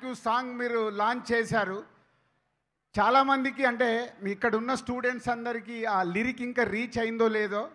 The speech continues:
YouTube-లో already song వచ్చింది. మీరు lyric చూస్తే అది మీ జీవితం. అమ్మా నాన్నతో ఐదేళ్ళు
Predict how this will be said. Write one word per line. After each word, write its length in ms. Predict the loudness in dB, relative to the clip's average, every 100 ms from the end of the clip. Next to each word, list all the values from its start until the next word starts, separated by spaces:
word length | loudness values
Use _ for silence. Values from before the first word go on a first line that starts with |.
| -8
YouTube-లో 540 | -4 -4 -4 -2 2 4
already 260 | 4 -2 -2
song 320 | 0 2 0
వచ్చింది. 480 | -2 -2 -8 -6 -10 -12 _ _ _ -8
మీరు 240 | -2 0
lyric 500 | 0 0 -2 -4 -6
చూస్తే 380 | -10 -10 -2 0 0 -4 -6
అది 220 | -4 -4
మీ 240 | -4 -4 -4
జీవితం. 520 | -2 -2 0 0 -2 -4 -20 _ _ _ _ _ -2
అమ్మా 300 | 2 6 6
నాన్నతో 480 | 6 4 6 6 8
ఐదేళ్ళు 600 | 8 8 6 4 0